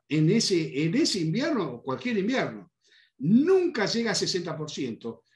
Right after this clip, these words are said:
y varía entre cincuenta y cincuenta y cinco por ciento, lo normal.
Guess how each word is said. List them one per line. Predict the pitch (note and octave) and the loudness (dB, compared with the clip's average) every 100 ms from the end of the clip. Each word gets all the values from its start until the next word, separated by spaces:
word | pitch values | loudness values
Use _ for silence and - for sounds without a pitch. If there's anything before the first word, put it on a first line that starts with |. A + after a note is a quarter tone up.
| _ - | _ -8
y | F#3+ F#3+ | -4 0
varía | A3 C4 A#3 | 0 2 0
entre | G#3 G3+ | -2 -2
cincuenta | F#3+ G#3+ G3+ D#4 F4 E4 | -2 -4 -6 -2 -2 -2
y | A3+ | -8
cincuenta | G3 F3 F3 D#3+ | -8 -6 -6 -2
y | |
cinco | A3 G3+ F#3 | -4 -4 -6
por | D#3+ D3+ | -6 -8
ciento, | C3 G#2 A2+ | -8 -10 -8
lo | D#3 F#3+ | -4 -2
normal. | G3+ G3 G#3+ G3 B2+ | -2 0 0 -2 -4